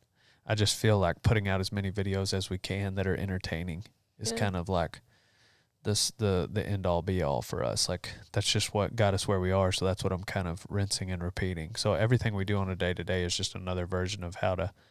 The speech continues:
Speaker 1: how to put those videos out. For instance, this right here, you know, it's a podcast. We enjoy doing 'em. We enjoy,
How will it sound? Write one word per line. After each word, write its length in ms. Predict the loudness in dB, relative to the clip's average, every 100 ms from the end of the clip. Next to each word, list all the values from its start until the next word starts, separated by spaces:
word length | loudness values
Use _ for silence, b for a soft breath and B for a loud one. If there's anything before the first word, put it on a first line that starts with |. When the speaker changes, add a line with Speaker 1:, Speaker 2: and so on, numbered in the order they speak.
| b b 4
Speaker 1:
how 120 | 4
to 60 |
put 180 | 4 0
those 200 | 0 0
videos 420 | 0 0 0 0
out. 200 | -2 -2 2
For 120 | 8
instance, 320 | 8 6 2
this 240 | 4 4 4
right 120 | 0
here, 180 | 0 -2
you 100 | 0
know, 100 | 0
it's 120 | -2
a 40 | -2
podcast. 680 | 0 0 0 -2 -2 0
We 120 | 2 2
enjoy 340 | 2 -2 0
doing 280 | 4 6 6
'em. 140 | 6
We 140 | 4 4
enjoy, 380 | 4 2 2